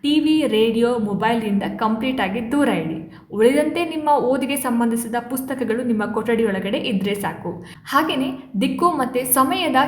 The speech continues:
ಕೆಲವೊಂದು ಚಾರ್ಟ್‌ಗಳು ನಿಮ್ಮ ಗೋಡೆ ಮೇಲೆ ಇರ್ಲಿ. ಮನೆಯಲ್ಲಿ ಅವಕಾಶವಿದ್ರೂ ಈ ರೀತಿ ಮಾಡ್ಕೊಳ್ಬೋದು. ಕೋಣೆಯಲ್ಲಿ ಗಾಳಿ ಬೆಳಕು ಬರೋ ಹಾಗೆ ಇರ್ಲಿ. ಹೆಚ್ಚಿನ ಪುಸ್ತಕಗಳು, ಪ್ರಶ್ನೆ ಪತ್ರಿಕೆಗಳನ್ನ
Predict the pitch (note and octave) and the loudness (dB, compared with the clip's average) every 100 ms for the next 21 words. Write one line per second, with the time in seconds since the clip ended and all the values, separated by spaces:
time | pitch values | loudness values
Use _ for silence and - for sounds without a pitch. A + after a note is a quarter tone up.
0 | - D4+ F4+ D4+ A3+ A3 C4 - - C4+ | 2 0 2 0 0 0 -2 -6 -2 4
1 | C4+ F4 B3 B3+ B3+ A3+ G#3+ G#3 A3+ A#3+ | 4 4 2 2 4 2 0 4 4 4
2 | A3 F#3+ A#3+ - G#3+ F#3+ F3 - - - | 2 0 -2 -2 -2 -4 -8 -12 -18 -16
3 | - G#3+ C4 F#4 E4+ E4+ E4 G3 G3+ C#4+ | -4 0 2 2 0 0 2 0 0 0
4 | D4 C#4+ C4+ C4 A3+ A#3 - A#3 A3 A3 | 0 0 0 0 -2 -2 -4 -2 -2 -2
5 | A#3 C4+ A3+ A3+ G#3 F3+ F3 E3+ F3 F3 | -2 0 0 0 -4 -4 -4 -6 -6 -6
6 | F3 - - - - D4+ F#4+ E4+ B3+ B3+ | -8 -14 -20 -10 -2 0 0 0 0 -2
7 | A3 G3 G3 A#3 A3 G#3+ G#3 G#3 G3 G3 | 0 2 2 2 0 -2 -2 -4 -2 -2
8 | G3+ G3 G3+ G3 D#4+ C4 F#3+ F3+ F3 - | -2 -4 -4 -4 -2 -2 -2 -2 -6 -8
9 | - A#3 A3+ C4 A#3+ C4+ - C#4 B3+ G#3 | -4 -2 0 0 0 -2 -2 -2 0 -2
10 | G3 A3 - - - D4+ D4 F4 D4 C4 | -2 -2 -6 -6 2 2 2 -2 -4 -4
11 | B3 B3 A3+ A3 A3 | -6 -6 -6 -4 -4